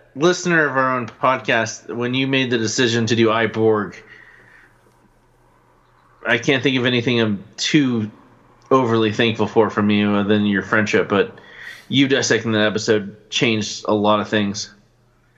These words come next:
And then now I see Hugh here. And I hope a lot of our listeners had someone that did the same thing for them. And are feeling the same thing, too, when they first had a buddy like, "You gotta meet Hugh."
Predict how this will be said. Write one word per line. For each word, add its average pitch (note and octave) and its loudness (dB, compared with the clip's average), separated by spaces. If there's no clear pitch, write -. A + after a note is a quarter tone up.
And A2+ 0
then A#2 0
now A2+ 0
I G#2 2
see A2 -2
Hugh A2+ 0
here. G#2+ -2
And B2 0
I B2+ 2
hope C#3 0
a C3 -2
lot B2 2
of A#2 0
our A2+ 4
listeners A2 0
had G#2+ -2
someone G#2+ 0
that G2+ -2
did A#2 2
the G#2+ 0
same G#2 0
thing G2 -2
for G#2 -2
them. G2 0
And A2 2
are G#2 0
feeling A#2 2
the A2 0
same A2 2
thing, A2 2
too, A2 2
when G#2+ 0
they G2+ 0
first - 0
had G#2+ 2
a G#2 0
buddy G#2 2
like, G2+ -2
"You A2 2
gotta A2 2
meet G#2 -2
Hugh." G2+ 0